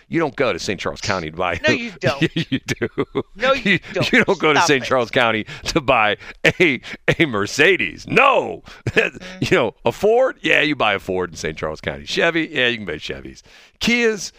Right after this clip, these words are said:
Speaker 1: Yeah, yeah, all day long. Kias and Hyundais in Saint Charles County. But a Mercedes? Never. That's why, think about it for a minute. There's no B M W dealerships in Saint Charles County. There's no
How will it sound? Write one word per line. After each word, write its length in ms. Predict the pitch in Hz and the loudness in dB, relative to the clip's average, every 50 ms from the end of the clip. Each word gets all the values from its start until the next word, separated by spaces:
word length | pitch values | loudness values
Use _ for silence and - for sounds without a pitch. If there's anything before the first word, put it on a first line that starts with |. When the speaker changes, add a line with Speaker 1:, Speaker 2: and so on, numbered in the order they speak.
| - _ - | -20 _ -4
Speaker 1:
Yeah, 420 | - 190 185 175 165 165 156 151 | 0 2 4 4 4 4 2 2
yeah, 200 | 143 127 120 110 104 - - | 2 0 0 -2 -2 0 0
all 160 | 156 147 143 | 2 2 2
day 140 | 131 123 110 | 2 2 0
long. 360 | 98 95 87 82 82 80 80 | 2 0 0 -2 -4 -6 -6
Kias 280 | - 123 127 120 110 98 | -4 -2 -2 -2 -2 -2
and 80 | 98 | -2
Hyundais 420 | 98 98 98 95 90 90 87 87 78 | -2 -2 -2 -2 -2 -2 -2 -4 -8
in 80 | 85 | -10
Saint 200 | 82 - 82 85 - | -6 -6 -6 -6 -6
Charles 220 | - 78 73 - | -8 -8 -8 -8
County. 260 | - - 73 69 71 - - - - - | -8 -8 -8 -8 -12 -18 -20 -20 -16 -10
But 360 | 104 95 135 135 117 107 _ _ - - | -2 0 2 2 2 0 _ _ -10 -4
a 60 | - 107 | -4 -2
Mercedes? 720 | 104 104 104 98 - - 139 147 160 170 160 156 143 - - - _ _ _ _ - | 0 -2 -4 -2 0 0 0 0 0 -2 -4 -4 -6 -10 -18 -20 _ _ _ _ -10
Never. 580 | - 90 98 104 123 131 139 120 87 - - - _ _ _ _ _ _ _ | -6 -4 -2 0 2 2 0 -2 -4 -8 -16 -20 _ _ _ _ _ _ _
That's 280 | - 131 160 208 - - | 0 2 2 2 0 -2
why, 200 | 127 101 90 92 | -4 -2 -2 -2
think 180 | 87 - - - | -2 -4 -4 -2
about 160 | - 123 101 92 | 0 -2 -2 -2
it 40 | - | -2
for 80 | - | -4
a 40 | 90 | -4
minute. 340 | 85 80 78 92 - _ _ _ _ _ _ _ _ _ _ _ _ _ _ _ - | -4 -4 -6 -6 -10 _ _ _ _ _ _ _ _ _ _ _ _ _ _ _ -12
There's 200 | - 71 73 - | -10 -10 -8 -6
no 140 | - 82 82 | -6 -8 -6
B 160 | 76 98 98 | -2 -2 -2
M 100 | 98 101 | -2 -2
W 260 | 95 104 104 110 113 | -2 -2 -2 -2 -4
dealerships 540 | 107 113 117 120 123 120 - 131 127 - - | -4 -2 -2 -2 -2 -4 -6 -6 -6 -8 -10
in 60 | 139 | -10
Saint 200 | 120 - 131 131 - | -6 -6 -6 -6 -6
Charles 240 | - 135 135 135 | -6 -6 -6 -6
County. 340 | - - 135 135 143 143 135 _ _ _ _ _ _ _ _ _ _ _ _ - | -8 -8 -8 -8 -8 -12 -16 _ _ _ _ _ _ _ _ _ _ _ _ -4
There's 300 | - 98 101 98 90 98 | -2 0 0 0 -2 -2
no 640 | 107 101 98 95 92 92 90 87 85 85 82 78 | -2 0 0 0 0 0 -2 -2 -2 -4 -6 -10